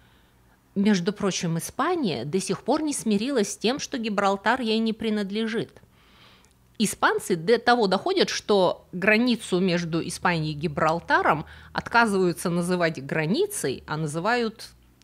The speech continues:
забором, по которому в настоящее время проходит взлётно-посадочная полоса Гибралтарского аэропорта.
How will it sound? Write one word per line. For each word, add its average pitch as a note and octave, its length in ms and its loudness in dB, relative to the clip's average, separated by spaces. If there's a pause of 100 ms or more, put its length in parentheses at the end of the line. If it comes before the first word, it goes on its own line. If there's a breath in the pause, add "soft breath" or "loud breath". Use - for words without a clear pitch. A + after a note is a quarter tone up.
(140)
забором, E3 640 -2 (1200 soft breath)
по D#3+ 100 -6
которому A#3+ 460 0
в A3 40 2
настоящее F3+ 640 0
время A3 320 0
проходит G3 460 -2
взлётно-посадочная F3+ 1080 -2
полоса E3 500 0
Гибралтарского E3+ 920 -2
аэропорта. F3 560 -4